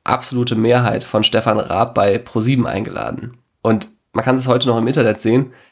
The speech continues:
die ganze Show war ziemlich schräg. Stefan Raab, der saß damals so maximal breitbeinig zwischen seinen Gästen und versuchte irgendwie so ein Gespräch zu moderieren, bei dem Zuschauer dann zwischendurch Gäste rauswählen konnten und der Gewinner einer absoluten Mehrheit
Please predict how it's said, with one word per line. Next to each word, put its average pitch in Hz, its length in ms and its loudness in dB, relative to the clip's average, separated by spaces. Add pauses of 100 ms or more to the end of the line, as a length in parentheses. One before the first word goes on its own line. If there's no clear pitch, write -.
(100)
die 120 60 -12
ganze 123 300 2
Show 139 300 0
war 113 140 2
ziemlich 120 380 0
schräg. - 480 -4 (520)
Stefan 120 340 0
Raab, 110 260 0
der 117 100 2
saß 120 260 0
damals 127 360 0
so 117 160 2
maximal 113 560 2
breitbeinig 117 800 -2
zwischen 131 280 0
seinen 110 280 0
Gästen 127 580 0 (260)
und - 120 -10
versuchte 127 400 -2
irgendwie 120 260 2
so 113 100 0
ein 117 120 2
Gespräch 123 400 0
zu 139 100 2
moderieren, 127 500 4 (280)
bei - 100 -4
dem 117 220 2
Zuschauer 127 440 2
dann 117 200 0
zwischendurch 120 420 -4
Gäste 117 320 -2
rauswählen 131 540 2
konnten 127 440 2
und 107 200 -4
der 104 80 -2
Gewinner 127 500 2
einer 110 380 2
absoluten 120 500 -4
Mehrheit 123 540 0